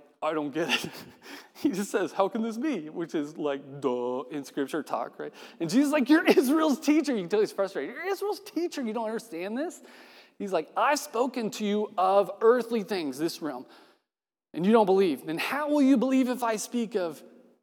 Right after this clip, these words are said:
heavenly things? Like, I talked to you about things you can see.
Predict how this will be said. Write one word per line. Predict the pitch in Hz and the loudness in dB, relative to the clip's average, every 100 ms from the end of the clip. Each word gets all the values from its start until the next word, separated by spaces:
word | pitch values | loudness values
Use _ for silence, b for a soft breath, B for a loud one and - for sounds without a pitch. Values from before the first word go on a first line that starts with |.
| _ | _
heavenly | 214 214 175 | -6 -2 -4
things? | 131 107 - | -6 -14 -16
Like, | 123 139 | -14 -8
I | |
talked | 180 254 | -4 -2
to | 254 | 0
you | |
about | 214 - | -2 -2
things | 196 139 | -4 -6
you | 254 | -10
can | - 254 247 220 | -6 -4 -2 -4
see. | - 131 117 | -6 -8 -10